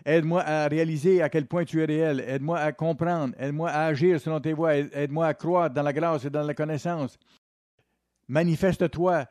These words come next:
de plus en plus dans ma vie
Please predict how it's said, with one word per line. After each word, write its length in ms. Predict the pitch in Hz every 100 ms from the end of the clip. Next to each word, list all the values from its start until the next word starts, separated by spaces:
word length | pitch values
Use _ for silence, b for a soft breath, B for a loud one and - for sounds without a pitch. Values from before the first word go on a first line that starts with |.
| b b
de 100 | 139
plus 260 | 131 160
en 120 | 165 160
plus 380 | 151 175 135 113 _ _ -
dans 240 | 131 151 - 123
ma 220 | 135 156
vie 280 | 139 170